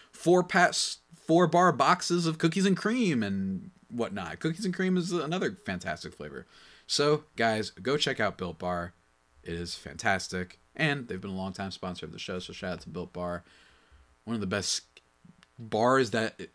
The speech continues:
aren't candy, but taste like candy that you will ever have, I E protein bars.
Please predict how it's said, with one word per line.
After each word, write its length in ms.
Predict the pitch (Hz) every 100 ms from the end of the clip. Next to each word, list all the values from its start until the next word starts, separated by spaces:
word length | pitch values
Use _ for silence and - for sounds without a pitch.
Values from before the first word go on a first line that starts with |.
| -
aren't 300 | 120 143 -
candy, 500 | - 131 147 165 202
but 280 | 147 107 -
taste 280 | 151 127 -
like 180 | 120
candy 320 | - 117 117 110
that 140 | 87
you 100 | 95
will 140 | 95
ever 160 | 90 87
have, 300 | 87 - - _ _ _ _ _ _ _ -
I 120 | 104
E 160 | 98
protein 380 | 92 92 82 82
bars. 280 | - - -